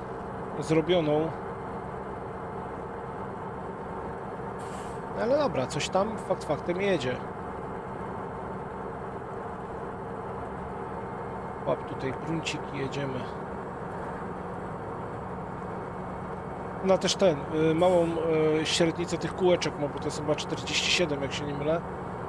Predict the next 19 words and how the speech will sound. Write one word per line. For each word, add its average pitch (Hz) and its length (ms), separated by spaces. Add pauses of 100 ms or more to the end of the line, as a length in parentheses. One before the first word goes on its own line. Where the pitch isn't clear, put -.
(2000)
E, 156 400
nie 185 120
mam 156 140
większych, 147 540
więc 151 440 (1900)
nie 156 60
mam 147 160
odblokowanej 147 640
modyfikacji 143 720
do - 100
tego. 143 340 (2500)
Tutaj, 143 320
jak 135 140
dobrze 139 260
wiecie, 143 240
są 147 160
te 151 120
modyfikacje 143 680
do 135 260